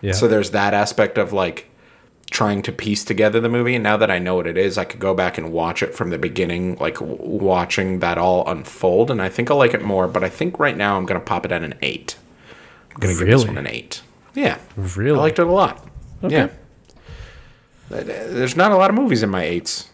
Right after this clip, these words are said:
Speaker 1: Ugh.
Speaker 2: and even less in my nines, and there's about six in my tens. <laughs>
Speaker 1: Okay. Okay.
Speaker 2: What about you?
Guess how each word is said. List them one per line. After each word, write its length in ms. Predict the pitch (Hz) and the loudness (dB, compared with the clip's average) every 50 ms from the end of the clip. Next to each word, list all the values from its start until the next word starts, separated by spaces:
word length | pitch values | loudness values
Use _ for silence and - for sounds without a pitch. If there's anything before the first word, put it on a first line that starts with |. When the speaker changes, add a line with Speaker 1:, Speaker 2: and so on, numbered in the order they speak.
| _ _ _ | _ _ _
Speaker 1:
Ugh. 300 | - 143 139 127 113 107 | 0 0 2 2 2 2
Speaker 2:
and 100 | 113 113 117 135 | 2 0 0 0
even 180 | 139 160 156 | 0 0 2
less 180 | 156 151 151 - | 2 0 0 0
in 80 | 160 | -2
my 120 | 151 156 156 | 0 0 0
nines, 560 | 156 160 165 131 107 95 95 90 - - - - | 2 2 2 0 0 0 -4 -6 -8 -10 -10 -8
and 120 | 113 107 | -4 -2
there's 160 | 104 104 104 | 0 0 0
about 360 | 101 98 101 98 95 - - - | 0 -2 -2 -2 -2 -4 -6 -6
six 340 | - - 156 156 156 - - | 0 2 2 2 2 0 -4
in 80 | 156 139 | -2 0
my 140 | 131 135 127 | 2 2 2
tens. 480 | - 113 95 90 92 104 - - - - | 2 2 2 0 0 0 0 0 0 -2
<laughs> 1500 | - - - - _ _ _ _ _ _ _ _ _ _ _ _ _ _ _ _ _ _ _ _ _ _ _ _ _ - | -8 -20 -20 -20 _ _ _ _ _ _ _ _ _ _ _ _ _ _ _ _ _ _ _ _ _ _ _ _ _ -2
Speaker 1:
Okay. 300 | 127 135 - 180 180 185 - _ _ _ _ _ _ _ _ - | -2 0 2 2 0 0 -4 _ _ _ _ _ _ _ _ -4
Okay. 260 | 143 151 156 143 165 - - - _ _ _ _ _ _ _ _ _ _ - - | 0 2 2 2 2 -2 -8 -16 _ _ _ _ _ _ _ _ _ _ -4 0
Speaker 2:
What 80 | 127 113 | 2 4
about 160 | 107 107 101 | 4 4 2
you? 160 | 98 92 92 | 2 0 -2